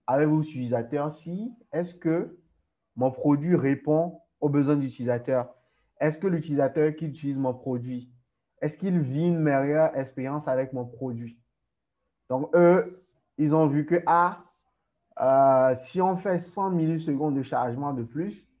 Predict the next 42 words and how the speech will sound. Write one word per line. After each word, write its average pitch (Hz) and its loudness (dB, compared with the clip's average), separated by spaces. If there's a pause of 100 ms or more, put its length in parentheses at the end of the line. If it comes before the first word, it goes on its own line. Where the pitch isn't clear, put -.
(440)
donc 123 -6
on 156 2
perd 165 2
un 175 2
pour 151 -4
cent 151 -4
de, 127 -4
de 117 -6
nos 117 -6
ventes, 120 -8
un 143 -6
pour 135 -14
cent 131 -8
de 123 -8
nos 120 -8
clients 120 -12
qui 135 -12
ne 123 -8
commandent 120 -12
plus 117 -20
sur - -14
le 107 -10
site. - -20 (1300)
Et, 160 4 (120)
euh, 139 2 (480)
toujours 156 2
avec 156 6
Amazon, 131 2
donc 156 -8
Amazon 131 0
a 156 2
généré 131 -4
trois 170 -2
cents 180 -8
millions 143 -2
de 135 -6
dollars 135 -2 (760)
en 135 2
plus 196 -6
en 139 2
un 160 4
an 165 0